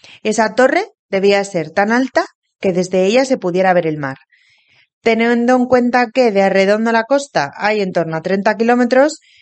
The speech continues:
la gesta era casi imposible. Pero Gutiérrez Solana no fue el único ilustre indiano de la zona. Antonio Trueba Barquín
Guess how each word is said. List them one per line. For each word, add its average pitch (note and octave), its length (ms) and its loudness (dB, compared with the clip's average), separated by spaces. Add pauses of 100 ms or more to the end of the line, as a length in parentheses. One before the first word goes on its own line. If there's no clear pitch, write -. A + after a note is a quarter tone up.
(180)
la F3+ 200 -2
gesta G3+ 420 -2
era D#3 160 -2
casi A3+ 240 -2
imposible. E3 640 -4 (680)
Pero A3 220 2
Gutiérrez B3 380 0
Solana C#4 460 2
no A3 240 0
fue A3+ 120 2
el A3+ 120 0
único A3 360 -2
ilustre G3 400 -4
indiano G3 420 -2
de F#3 100 -2
la C#3+ 200 -4
zona. C#3 320 -4 (640)
Antonio A3 640 0
Trueba G#3+ 300 0
Barquín D#3+ 560 -4